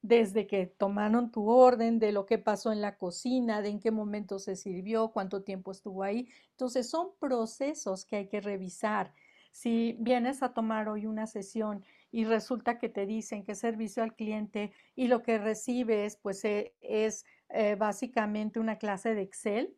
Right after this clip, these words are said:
Entonces, dice, "A ver, espérame, ¿qué pasó, no? O sea, ¿qué pasó?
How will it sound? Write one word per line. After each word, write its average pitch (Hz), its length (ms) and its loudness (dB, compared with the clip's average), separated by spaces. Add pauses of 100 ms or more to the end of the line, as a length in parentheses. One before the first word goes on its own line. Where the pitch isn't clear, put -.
(240)
Entonces, - 280 -12
dice, - 160 -12
"A 214 60 -4
ver, 254 160 -2
espérame, 269 500 -2
¿qué 254 100 -6
pasó, 285 460 -4
no? 226 380 -6 (300)
O - 60 -20
sea, 262 240 2
¿qué 285 140 0
pasó? 294 640 0